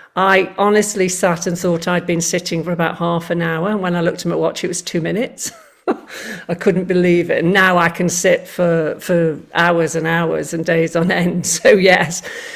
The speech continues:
so it does take practice. And at the heart of my luminary program, uh, there's a few students on, on the call actually,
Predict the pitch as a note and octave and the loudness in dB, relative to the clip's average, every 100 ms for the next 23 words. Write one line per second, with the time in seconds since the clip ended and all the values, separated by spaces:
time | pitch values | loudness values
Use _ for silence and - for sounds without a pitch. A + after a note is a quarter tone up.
0 | - - A#3 G#3+ G3+ A3+ - A#3 A#3 - | -14 0 6 6 6 2 6 6 6 2
1 | G#3 F3 - F3+ - - E3+ E3 F#3 G3+ | 2 2 -2 -4 -4 -4 -2 -2 0 2
2 | G#3 G#3 F3+ A#3 A#3 - F#3 G3 F#3+ G3 | 2 0 4 4 4 2 0 2 2 6
3 | A3+ A3+ G3 F3 F3 F3+ E3+ D#3+ E3 D#3+ | 6 6 4 0 2 2 4 2 -2 -2
4 | D#3 F3+ F3+ - - - F3 E3 D#3 D#3+ | -4 -8 -10 -20 -20 -4 -4 -2 -4 -4
5 | G3+ G3 - F#3+ E3+ D#3+ - F3+ E3+ E3 | 0 0 0 0 2 0 -2 0 0 0
6 | D#3+ - E3+ E3+ E3+ E3 E3+ G#3 G#3+ F#3 | -2 -2 -2 0 0 -2 0 4 4 4
7 | D#3+ E3+ - D#3+ D#3 D#3 | -2 -4 -2 0 0 -4